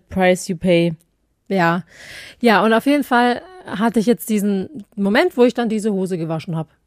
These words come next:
Speaker 2: Und
Speaker 1: Was war das für eine Hose?
Speaker 2: das war die, die Hose, wo er eine Hochzeit anhatte. Also einfach eine Anzugshose, so eine
Speaker 1: Oh.
Speaker 2: blaue Anzugshose, die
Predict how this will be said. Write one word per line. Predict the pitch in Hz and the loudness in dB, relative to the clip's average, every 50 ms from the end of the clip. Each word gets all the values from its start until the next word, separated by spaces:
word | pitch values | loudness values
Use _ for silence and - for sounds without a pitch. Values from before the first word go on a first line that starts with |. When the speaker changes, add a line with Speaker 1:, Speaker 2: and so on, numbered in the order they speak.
| _ _ _ _ _ - - | _ _ _ _ _ -6 0
Speaker 2:
Und | 226 233 233 - - _ _ _ _ _ _ _ _ - | 0 0 0 0 -8 _ _ _ _ _ _ _ _ -8
Speaker 1:
Was | 185 - - | -6 -2 2
war | 185 180 175 | 4 4 4
das | 180 175 - | 4 2 0
für | 196 | 0
eine | 196 190 190 | 0 0 0
Hose? | 190 202 196 208 220 226 - - | 0 -2 -2 -2 -4 -6 -6 -6
Speaker 2:
das | 220 190 - | -6 -6 0
war | 233 233 | 0 2
die, | 233 240 247 - 240 | 2 2 0 -2 -6
die | - - 262 | -4 -4 0
Hose, | 226 269 302 311 285 240 | 2 2 2 2 2 2
wo | 233 240 | 4 4
er | 233 233 | 4 4
eine | 240 240 247 247 | 2 2 2 0
Hochzeit | 254 - - 262 226 214 | 0 -2 0 -2 -2 0
anhatte. | 196 196 208 202 185 - 202 | 0 -2 -2 -2 -2 -2 -4
Also | 208 - - | -4 -4 -4
einfach | - 233 240 | -4 -2 -2
eine | 233 233 - | -2 -2 0
Anzugshose, | 220 247 233 - - 226 - - 220 196 190 190 190 170 185 214 | 0 0 0 -2 -4 -6 -6 -4 -2 -2 0 0 -2 -2 -2 -2
so | 220 220 | -2 0
eine | 202 196 | 0 0
Speaker 1:
Oh. | 170 | 0
Speaker 2:
blaue | - 208 208 220 226 240 220 | 0 2 2 2 2 2 0
Anzugshose, | 214 220 196 220 208 - - 190 180 175 175 175 170 _ - - - - - - _ - | -2 -4 -4 -6 -10 -10 -10 -10 -8 -8 -8 -8 -10 _ -20 -20 -20 -20 -20 -20 _ -10
die | 185 196 214 226 233 - | -4 -2 -2 -2 -2 -4